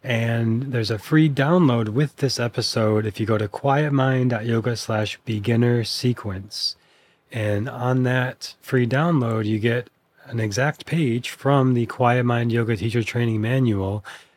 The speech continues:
that shows you probably the most popular hatha sequence that I taught over the years. And based on one of my most popular classes, and then, of course, my thousands of hours of teaching over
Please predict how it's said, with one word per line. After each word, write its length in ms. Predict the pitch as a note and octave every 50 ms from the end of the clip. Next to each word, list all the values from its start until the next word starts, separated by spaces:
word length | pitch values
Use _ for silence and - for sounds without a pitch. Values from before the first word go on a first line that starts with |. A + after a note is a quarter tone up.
| _
that 160 | - - A2 G2
shows 460 | - - A#2+ A#2+ B2+ C3+ B2+ G#2+ G#2+
you 320 | G#2+ A2 A2+ A#2 B2+ A#2+ - _ _ _ _
probably 560 | - - - D3 D#3 D#3+ D#3+ D3+ D3+ D3 C#3+ C3+
the 300 | B2 A#2 A#2 D3+ E3+ E3
most 420 | D3+ C#3+ C#3+ C#3+ C#3+ C3 - -
popular 680 | - - C3 C3 - C3+ B2+ B2+ B2 B2+ B2+ B2 B2 A2
hatha 380 | G2+ - C3 B2+ - C3+ D3
sequence 600 | - - - B2 A2 - A#2+ A2+ A2+ A2+ A2 - -
that 160 | G#2+ G#2 G#2
I 160 | G#2+ G#2 G#2
taught 380 | G2 - - A#2 A#2 A2+ A2+ G#2+
over 260 | A2+ G#2+ G2 G#2 G2
the 80 | F#2+
years. 400 | F#2+ F#2 G#2 A#2 C3 C#3+ D3 - - _ _ _ _ _ _ _ _ _ _ _ _ _ - -
And 380 | A2 G#2 G#2 G#2 G#2 G#2 G#2
based 340 | F#2+ A#2 A#2 A#2+ - - -
on 520 | A#2+ A2 G#2+ G#2+ G#2+ G#2+ G#2 G#2 G#2 A2
one 100 | A2+ A2+
of 60 | A2 G#2+
my 80 | G#2+
most 260 | G#2 G#2 G2+ G2+ -
popular 560 | - - - B2 C3 - - C3 B2 A#2+ A#2 A2
classes, 840 | - - - A#2 A2+ A2 - - - G#2+ G#2+ G#2+ G#2 G2+ - - _ _ _ _ _ _ _
and 100 | - A2
then, 80 | G2+ G2
of 140 | G2 F#2+ -
course, 560 | - G#2+ G#2 G#2 - - - - - - -
my 340 | - G2+ G2+ G2+ G2+ G2 F#2+
thousands 380 | F#2+ - G#2+ G#2+ G#2+ G#2+ G#2+ G#2
of 120 | G#2+ G#2
hours 200 | G#2+ G#2 G#2 G2+
of 120 | G2 G2 -
teaching 560 | - C#3+ D3+ C3+ - - C3+ C3 B2+ A#2+ A2+
over 500 | G#2+ G#2+ G2 G2+ G2+ G2 G2 G2+ G#2+